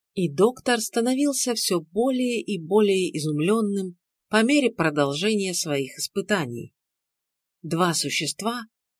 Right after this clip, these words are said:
были заморожены до состояния деревянной доски, но как только они оттаяли, они были такими же здоровыми и живыми, как и раньше.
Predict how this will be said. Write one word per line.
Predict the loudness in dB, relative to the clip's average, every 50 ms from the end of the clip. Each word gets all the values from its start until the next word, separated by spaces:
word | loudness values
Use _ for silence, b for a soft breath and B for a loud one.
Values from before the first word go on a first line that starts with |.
| _ _ _
были | -2 0 2 2 2 2
заморожены | 2 2 2 2 2 2 2 2 2 0 0 0 0 -2 -4 -8 _ _ _ _ -8
до | -4 -4 -2
состояния | -2 -2 -4 -4 -2 -2 0 0 0 0 0 -2 -2 -2
деревянной | -2 -2 0 0 0 0 0 0 0 0 0 0 2
доски, | 0 0 0 -2 -6 -6 -6 -6 -6 -6 -10 _ _ _ _ _ _ _ _ _ _
но | -4 -2 -2 -2
как | 0 -2 -4 -4 -2
только | 0 0 0 0 0 -2 -2 -2
они | -2 -2 -4 -4
оттаяли, | -6 -6 -6 _ 0 0 2 2 2 2 0 0 -2 -4 _ _ _ _ _ _ _ _ -4
они | -2 0 2 2
были | 2 2 0 0 0
такими | 0 0 0 -2 0 -2 -2 -2 -2 -2
же | -2 -4 -6
здоровыми | -4 -2 0 0 2 0 0 0 -2 0 0 0 0 0
и | -2
живыми, | -2 -4 -4 -4 -2 -2 -2 -2 -4 -4 -6 _ _ _ _ _
как | -6 -6 -6 -4 -2
и | 0
раньше. | 2 2 2 0 -2 -4 -6 -8 -8 -12